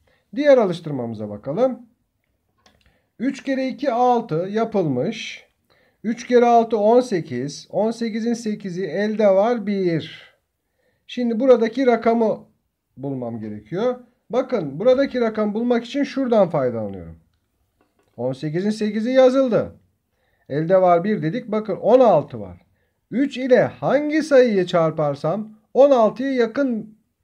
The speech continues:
veya on altının kendisine ulaşabilirim. Aklıma hemen üç kere beş on beşti. O geliyor. Demek ki benim buraya koyacağım sayı beş olabilir. Deniyorum.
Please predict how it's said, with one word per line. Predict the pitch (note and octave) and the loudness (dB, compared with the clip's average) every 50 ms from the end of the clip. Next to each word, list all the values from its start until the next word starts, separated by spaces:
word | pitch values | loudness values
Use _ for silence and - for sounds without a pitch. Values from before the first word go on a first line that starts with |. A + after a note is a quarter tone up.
| _ _ _ _ _ _ _ C3+ | _ _ _ _ _ _ _ -6
veya | E3+ F#3 F3+ F3+ G#3 A#3 | -2 2 2 2 2 2
on | G3+ G#3 A3 | 0 0 2
altının | A3 G#3 G3+ F#3+ - A3 B3+ A#3+ | 4 4 2 2 0 -4 -6 -4
kendisine | - A3 G3+ F#3+ F#3 F#3 D#3+ - A#3 B3+ | -2 0 0 0 0 -2 -6 -4 -2 0
ulaşabilirim. | A3+ A3 G#3+ G#3 G3 - G#3+ G3 F#3 F#3 E3 D3 A2+ G2 E2 - _ _ _ _ _ _ _ _ - | 0 2 0 0 0 0 -2 -2 -2 -2 -2 -4 -4 -8 -12 -16 _ _ _ _ _ _ _ _ -4
Aklıma | D3+ G3 A3 G#3+ A#3 C4 C4 C4 C4 | -2 -2 -2 0 0 2 2 4 4
hemen | C4 C4 B3+ A3+ A3+ B3+ C4 - - - _ _ _ _ _ _ _ - | 4 4 4 4 4 2 0 -4 -8 -16 _ _ _ _ _ _ _ -14
üç | F3 F#3 - - | -14 -14 -10 -6
kere | - G#3+ G#3 G#3+ G#3 | -2 0 0 4 4
beş | A3+ C4+ D4 D4 - | 4 4 4 2 -4
on | - D#3 G#3 A3+ A#3 A3+ | -2 0 0 2 2 2
beşti. | G3 E3 C3 - - - A2+ F#2+ F2 - _ _ _ _ - | 0 0 0 -2 -8 -12 -14 -14 -16 -18 _ _ _ _ -8
O | D3 G3 G#3 G3 F3+ - - - A#2+ | -6 -4 -2 -2 -4 -6 -8 -12 -12
geliyor. | A#2 B2 A2+ A2 A#2+ C#3 E3+ G#3+ B3+ B3 B3 - - _ _ _ _ _ | -10 -8 -8 -6 -4 -2 0 0 0 -2 -4 -8 -18 _ _ _ _ _
Demek | G#3+ A#3+ B3+ C4 B3 B3 A#3+ | 2 4 6 6 4 2 0
ki | - F#3+ F3 | -6 -6 -2
benim | F#3 G3+ A#3+ B3+ B3+ A#3 | -2 0 0 0 0 2
buraya | B3 A#3+ A3+ G#3+ G3 G3 | 2 2 2 0 0 -2
koyacağım | - G3+ G3+ G3+ F#3+ E3 E3+ D#3+ C#3+ C3 C3 | -4 -2 -2 -2 0 2 2 2 0 0 -4
sayı | - - D3 D#3+ D#3+ C3 G#2 F#3+ | -8 -10 -8 -6 -6 -4 -2 2
beş | G#3+ A#3 B3+ - E3+ | 2 2 2 0 -2
olabilir. | C#3+ F3 F#3 F#3 F#3 F3 E3 D3 A2+ F#2+ - - _ _ D#3+ | -2 0 2 4 4 2 2 -2 -4 -6 -12 -16 _ _ -4
Deniyorum. | G3 G#3+ A#3+ C4+ B3+ G#3 D3+ C3 C3+ D#3+ G#3+ | -2 0 0 2 2 2 2 2 0 -4 -6